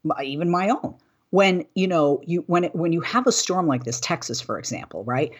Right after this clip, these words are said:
It's like freezing, stay off the roads, stay indoors, and people do it, right? They, they'll do it for the weather. Why can't they wear a mask for the virus? I still can't wrap my head around that. Anyway,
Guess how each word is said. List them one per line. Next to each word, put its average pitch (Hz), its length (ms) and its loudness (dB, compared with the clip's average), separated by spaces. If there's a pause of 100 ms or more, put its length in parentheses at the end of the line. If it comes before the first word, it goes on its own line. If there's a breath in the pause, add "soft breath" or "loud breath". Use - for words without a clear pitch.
It's - 100 -2
like 143 140 4
freezing, 185 440 0
stay 214 340 6
off 214 180 4
the 220 80 2
roads, 175 320 4
stay - 400 2
indoors, 196 800 0 (240)
and 151 140 -8
people 190 340 -4
do 226 380 0
it, - 120 -10 (1200)
right? 175 320 2
They, 165 180 6
they'll 180 180 4
do 214 240 2
it 240 100 0
for 240 100 0
the 208 120 6
weather. 226 420 -2 (160)
Why 135 140 -8
can't 202 240 -4
they 220 80 4
wear 202 180 4
a 175 80 -2
mask 175 320 -4
for 165 80 -4
the 151 80 -2
virus? 143 560 -4 (380)
I 135 60 -2
still 143 260 2
can't 160 200 2
wrap 139 160 0
my 135 140 2
head 127 140 4
around 107 260 -2
that. 95 220 -4 (420 loud breath)
Anyway, 240 420 8